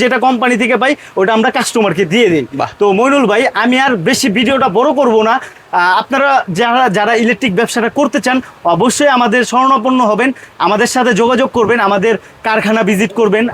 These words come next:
Speaker 1: আমাদের ফ্যাক্টরি, তারের ফ্যাক্টরি ভিজিট করবেন। তো আপনারা ইলেকট্রিক ব্যবসার আগে সম্বন্ধে ধারণা নেবেন, তারপর অবশ্যই আপনারা ইলেকট্রিক ব্যবসাটা করবেন। আর ইলেকট্রিক ব্যবসাটা করতে কেন বলছি, কারণ একটা নতুন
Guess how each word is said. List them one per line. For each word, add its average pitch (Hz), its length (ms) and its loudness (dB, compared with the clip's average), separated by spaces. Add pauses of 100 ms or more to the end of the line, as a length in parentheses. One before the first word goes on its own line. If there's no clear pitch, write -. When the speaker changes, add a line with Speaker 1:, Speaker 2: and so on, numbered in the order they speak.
Speaker 1:
আমাদের 185 280 0
ফ্যাক্টরি, 208 340 -2 (120)
তারের 196 280 0
ফ্যাক্টরি 208 360 -2
ভিজিট 196 320 0
করবেন। 208 240 2 (360)
তো - 120 -2
আপনারা 240 280 0
ইলেকট্রিক 233 380 0
ব্যবসার 247 300 0
আগে 247 140 0 (340)
সম্বন্ধে 247 340 2 (120)
ধারণা 233 340 2
নেবেন, 190 180 0 (100)
তারপর 214 240 0 (100)
অবশ্যই 294 320 0
আপনারা 277 220 0 (120)
ইলেকট্রিক 226 340 0
ব্যবসাটা 220 360 0
করবেন। 226 220 2 (400)
আর 170 60 0 (100)
ইলেকট্রিক 240 380 -2
ব্যবসাটা 277 400 0
করতে 277 180 0 (120)
কেন 254 120 2 (140)
বলছি, 240 220 -2 (360)
কারণ 214 180 0 (240)
একটা - 220 -4 (340)
নতুন 247 200 2